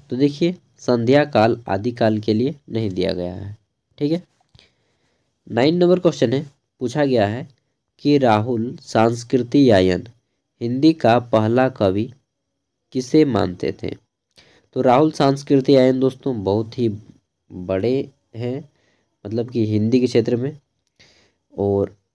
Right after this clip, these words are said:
ये पहला कवि सरपाद को मानते थे, ठीक है। राहुल सांस्कृति आयन ने हिंदी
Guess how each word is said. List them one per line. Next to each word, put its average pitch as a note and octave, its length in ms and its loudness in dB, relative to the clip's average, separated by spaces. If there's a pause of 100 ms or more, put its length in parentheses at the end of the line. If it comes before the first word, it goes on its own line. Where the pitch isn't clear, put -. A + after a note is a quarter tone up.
(100)
ये B2+ 220 0 (1080)
पहला C3+ 340 0
कवि C3 340 2 (920)
सरपाद C#3+ 420 4 (2000)
को A2 300 0 (180)
मानते F#2+ 460 0
थे, - 140 -12 (500)
ठीक D#3 160 -6
है। G3 100 -6 (880)
राहुल A2+ 260 2
सांस्कृति C3 540 0
आयन A2+ 260 6
ने C#3 120 -2
हिंदी A#2 480 0